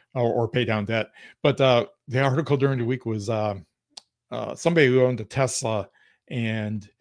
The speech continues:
took it into the dealer because battery went bad and it got water in it or something. And he got a repair bill, an estimate of the repair bill,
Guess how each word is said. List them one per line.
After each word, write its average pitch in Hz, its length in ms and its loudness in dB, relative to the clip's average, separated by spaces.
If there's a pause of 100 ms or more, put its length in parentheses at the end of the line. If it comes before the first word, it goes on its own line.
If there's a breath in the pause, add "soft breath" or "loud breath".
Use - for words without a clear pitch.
(260)
took 160 160 -2
it 151 60 0
into 123 200 -2
the 101 140 -10
dealer 123 600 -4
because 101 220 -6
battery 107 360 0
went 104 200 -4
bad 101 380 -2 (400 soft breath)
and 104 340 -6
it 117 160 -6
got 107 220 -2
water 107 340 2
in 107 80 -4
it 104 160 -6
or 101 100 -8
something. 104 440 -6 (340 loud breath)
And 110 260 -2
he 120 60 -2
got 104 200 -4
a 104 40 -4
repair 117 460 -2
bill, 104 300 -2
an 104 100 -8
estimate 123 400 -4
of 107 140 -4
the 104 80 -6
repair 113 360 -4
bill, 104 300 -6